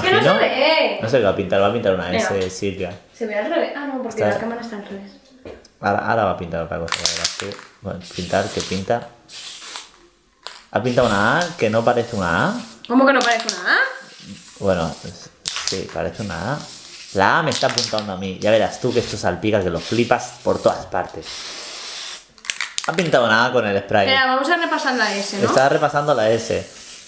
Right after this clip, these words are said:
Speaker 2: Ha-, hace un olor a pintura, podéis oler el olor a pintura, podéis olerlo a través de la, acercaros a la pantalla y oler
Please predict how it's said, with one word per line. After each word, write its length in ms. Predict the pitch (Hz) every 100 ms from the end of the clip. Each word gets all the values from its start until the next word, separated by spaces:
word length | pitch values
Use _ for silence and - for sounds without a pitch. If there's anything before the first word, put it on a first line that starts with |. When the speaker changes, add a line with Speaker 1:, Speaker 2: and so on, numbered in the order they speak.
| - -
Speaker 2:
Ha-, 80 | 104 135
hace 120 | 139
un 80 | 170
olor 380 | 135 117 123 117 -
a 80 | 113
pintura, 400 | 110 104 123 127
podéis 280 | 107 120 151
oler 320 | 107 117 123
el 140 | 117 104
olor 320 | 101 110 95 - - -
a 80 | 101
pintura, 360 | 95 95 110 127
podéis 260 | 107 120
olerlo 380 | 139 98 104 117
a 40 | 107
través 300 | 98 101 101
de 60 | 101
la, 80 | 98
acercaros 560 | - - 110 107 139 101
a 40 |
la 100 | 90
pantalla 540 | 92 90 92 95 92 - - - -
y 100 | 101
oler 400 | 92 95 95